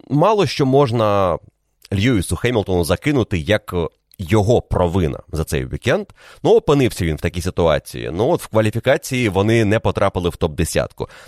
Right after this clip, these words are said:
Погана стартова позиція. Програв позицію на старті суперником, опинився в групі, з якою важко було боротися. На його місці подібну гонку провів би, напевно, і Джордж Рассел. Але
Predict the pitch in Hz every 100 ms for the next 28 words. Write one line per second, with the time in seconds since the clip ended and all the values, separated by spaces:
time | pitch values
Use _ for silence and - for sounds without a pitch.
0 | - - 98 120 120 - 101 98 90 -
1 | 85 85 - 69 - 104 92 107 127 -
2 | - - 113 110 123 113 104 107 - 113
3 | 113 101 110 113 117 113 117 - 101 95
4 | 117 - 107 90 110 139 113 87 113 120
5 | 92 104 - 87 92 85 90 90 - -
6 | - - - 127 156 147 165 240 - 160
7 | 143 - _ _ - 170 147 233 175 120
8 | 165 233 202 - 156 135 190 135 123 -
9 | 147 135 131 117 80 110 107 - 117 101
10 | - - - - - - 131 180 175